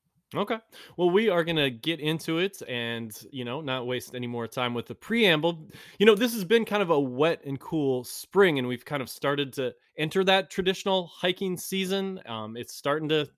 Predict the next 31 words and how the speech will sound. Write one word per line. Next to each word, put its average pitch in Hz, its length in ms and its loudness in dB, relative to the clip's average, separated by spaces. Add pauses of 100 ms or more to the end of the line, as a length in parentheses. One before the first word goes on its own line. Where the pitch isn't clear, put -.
you 143 100 -6
know, 135 300 -2 (180)
people 139 240 -6
are 117 60 -2
starting 139 340 0
to 135 180 0
get 123 200 -2
on 139 140 0
their 135 100 -2
boots 151 500 -2
and 110 260 -10
start 117 260 -6
making 107 260 -6
plans. 180 440 2 (420)
And 165 100 -4
so 214 100 8
in 220 100 8
celebration 214 880 4
of 139 160 0
that 135 240 2
season 147 640 -4
and 117 320 -6
this 113 200 -12
new 113 120 -8
book, 131 340 -2
Matt 131 360 2
is 127 180 -10
gonna 123 200 -6
take - 260 0
us 139 160 -4
through 147 400 0